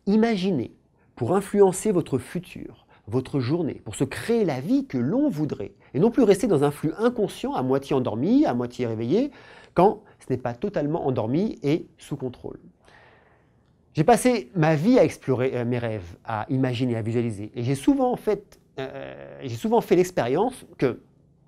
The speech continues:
ce qui m'arrivait d'agréable ou pas était le fruit de mes imaginations ou de mes pensées répétitives. Jusqu'au jour où, lors d'un voyage à Dharamsala,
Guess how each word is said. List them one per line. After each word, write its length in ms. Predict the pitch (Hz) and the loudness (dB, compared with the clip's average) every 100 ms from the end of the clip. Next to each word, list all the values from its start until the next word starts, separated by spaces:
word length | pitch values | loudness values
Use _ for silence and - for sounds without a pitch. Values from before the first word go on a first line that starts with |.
| _ - - | _ -20 -12
ce 140 | - | -6
qui 180 | 147 156 | -4 0
m'arrivait 380 | 170 190 190 180 | 0 2 2 2
d'agréable 560 | 127 170 139 175 135 | 2 0 2 0 0
ou 60 | 113 | 0
pas 280 | - 214 277 _ _ _ _ - | 0 -2 -2 _ _ _ _ -10
était 200 | 120 131 | -2 0
le 80 | 135 | -2
fruit 240 | - 214 | -2 -2
de 80 | 165 | 0
mes 240 | 131 110 | 0 -2
imaginations 640 | 160 143 131 120 120 - - _ | -4 -4 -4 -6 -8 -16 -18 _
ou 220 | 170 226 - _ - _ | -2 -2 -6 _ -20 _
de 100 | 110 | -6
mes 120 | 117 120 | -4 -4
pensées 520 | - 147 - 156 - - | -6 -8 -8 -8 -8 -16
répétitives. 760 | 110 139 135 117 117 110 110 95 - _ - - - | -12 -8 -8 -10 -10 -14 -16 -18 -20 _ -20 -20 -10
Jusqu'au 280 | - 175 220 | -6 4 6
jour 260 | 185 247 226 | 8 8 8
où, 240 | 165 147 | 6 6
lors 180 | 143 147 | 4 4
d'un 160 | 135 123 | 2 2
voyage 360 | 135 147 131 | 2 2 2
à 180 | 120 110 | 0 0
Dharamsala, 720 | 113 123 123 - 107 151 240 | 0 0 0 -2 2 2 0